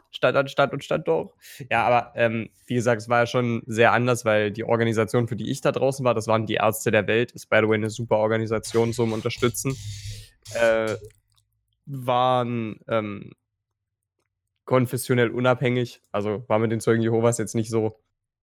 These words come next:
coole Kombo, aber die waren im, also was ich den Zeugen Jehovas da echt zugutehalten muss, also die waren echt, wenn die mit uns geredet haben, echt immer super nett. Kannst du von den meisten Passanten nicht <laughs> behaupten. Aber die Zeugen Jehovas waren immer super nett,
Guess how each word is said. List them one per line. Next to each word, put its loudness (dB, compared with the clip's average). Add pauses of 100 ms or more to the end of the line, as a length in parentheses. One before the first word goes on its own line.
(260)
coole 2
Kombo, 2
aber 2
die -4
waren 2
im, -4
also 2
was 2
ich -4
den -2
Zeugen 2
Jehovas 0
da 0
echt -4
zugutehalten 4
muss, 0
also -2
die -4
waren 4
echt, 0
wenn 4
die 2
mit 2
uns -2
geredet 0
haben, 2
echt -2
immer 2
super 0
nett. 0 (280)
Kannst 2
du -2
von 0
den 0
meisten 2
Passanten 0
nicht -4
<laughs> -4
behaupten. 2 (640)
Aber 4
die -6
Zeugen 2
Jehovas 2
waren -2
immer -2
super -4
nett, -6